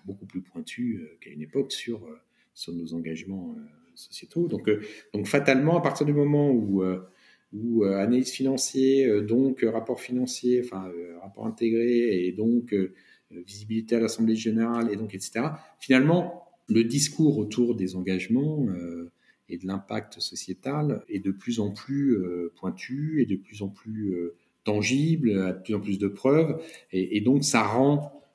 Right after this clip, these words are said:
l'exercice quand même plus simple, si vous voulez, que, euh, que quelque chose qui était à part, euh, euh, à côté, euh, en parallèle, ou et cetera. Là, vous êtes, quand vous parlez du business, un, un pôle. Alors, Audrey, on, on est en train effectivement de, de préparer un peu, euh,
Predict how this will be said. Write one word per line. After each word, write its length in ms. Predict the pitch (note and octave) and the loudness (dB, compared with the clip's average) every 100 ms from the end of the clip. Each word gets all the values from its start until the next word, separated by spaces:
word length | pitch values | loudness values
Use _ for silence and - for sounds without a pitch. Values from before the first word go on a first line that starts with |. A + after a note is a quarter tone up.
| - | -2
l'exercice 720 | G#2+ A2 A2 A2 - - - | 0 2 2 2 2 0 2
quand 100 | A#2 | 2
même 180 | A#2 - | 2 2
plus 140 | - | 0
simple, 380 | B2 B2+ A#2 G2 | 0 2 2 0
si 120 | - | -8
vous 60 | F2+ | -6
voulez, 200 | F#2 F2+ | -4 -6
que, 120 | F#2 | -4
euh, 640 | F#2+ F#2+ E2+ E2 D#2+ D#2+ - | -4 -2 -4 -8 -10 -14 -18
que 60 | - | -14
quelque 240 | F#2 - | -14 -12
chose 220 | - A2+ | -4 -4
qui 100 | - | -4
était 160 | F#2 F2+ | -6 -6
à 80 | E2+ | -8
part, 640 | - G#2 A2 A2+ G#2+ E2+ | -6 -4 -2 -2 -4 -8
euh, 260 | E2+ E2 E2 D#2+ - _ - - _ - | -10 -12 -14 -16 -18 _ -20 -20 _ -16
euh, 180 | D#2 E2+ - | -10 -10 -10
à 80 | |
côté, 800 | G2+ - F2+ - G#2+ A2 A2 A2 | -8 -6 -4 2 4 6 6 4
euh, 480 | G2+ F2+ F2 F2 E2+ - | 2 -2 -4 -8 -10 -16
en 120 | E2+ | -16
parallèle, 840 | - F2 - F#2 G2 G#2 G#2+ G#2+ F#2 | -8 -8 -6 -8 -6 -4 -4 -4 -8
ou 40 | |
et 40 | E2+ | -12
cetera. 320 | - G#2+ G2 | -6 -4 -2
Là, 100 | F#2+ | -6
vous 240 | F#2 - | -8 -6
êtes, 260 | G#2+ - F2+ | -6 -6 -14
quand 120 | - | -10
vous 100 | G2+ | -12
parlez 240 | G2+ F2+ F#2+ | -8 -6 -6
du 100 | - | -8
business, 400 | F2+ C#3 E3 E3 - _ - | -4 0 0 -4 -16 _ -16
un, 120 | - - | -16 -16
un 60 | - | -10
pôle. 580 | - C3+ D#3 C#3+ - - _ _ _ _ | 2 6 6 4 0 -16 _ _ _ _
Alors, 140 | - - | -18 -6
Audrey, 540 | F#2+ G2 G#2+ G2 G2 E2+ | -2 4 4 2 -4 -10
on, 220 | D#2+ E2+ | -12 -8
on 40 | |
est 180 | E2 - | -8 -8
en 80 | F2+ | -10
train 260 | - G#2 | -6 -6
effectivement 560 | G2 - E2 F#2 G2 G2+ | -6 -8 -10 -8 -8 -8
de, 120 | F#2+ | -8
de 1080 | E2+ - A#3 - _ _ _ _ _ _ _ | -12 -14 -16 -20 _ _ _ _ _ _ _
préparer 400 | - E2 D#2+ F#2 | -18 -16 -10 -8
un 80 | F2 | -10
peu, 160 | - F#2 | -8 -8
euh, 420 | F2+ D#2 D2+ | -8 -10 -16